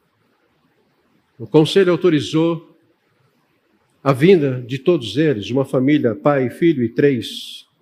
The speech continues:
crianças. Foi um gasto.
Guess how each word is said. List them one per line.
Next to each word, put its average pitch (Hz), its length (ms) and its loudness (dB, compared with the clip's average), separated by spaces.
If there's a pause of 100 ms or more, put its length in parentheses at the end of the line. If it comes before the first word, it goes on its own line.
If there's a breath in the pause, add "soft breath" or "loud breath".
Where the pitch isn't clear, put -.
(1300)
crianças. - 720 -4 (1800)
Foi 175 220 6
um 180 80 6
gasto. 175 500 2